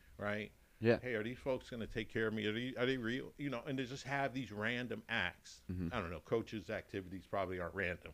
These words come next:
Speaker 1: right? She's taught how to, what to do when
Speaker 2: Yeah.
Speaker 1: some guy comes in and
Speaker 2: Yeah.
Speaker 1: <laughs> thinks he can do so <laughs> much, falls on his face. Um,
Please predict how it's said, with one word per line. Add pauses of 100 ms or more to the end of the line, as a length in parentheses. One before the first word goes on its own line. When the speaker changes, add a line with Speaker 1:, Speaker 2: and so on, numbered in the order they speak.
Speaker 1:
right?
She's
taught
how
to, (180)
what
to
do
when
Speaker 2:
Yeah. (560)
Speaker 1:
some
guy
comes
in
and (260)
Speaker 2:
Yeah. (140)
Speaker 1:
<laughs>
thinks
he
can
do (300)
so (120)
<laughs> (200)
much, (800)
falls
on
his
face. (560)
Um,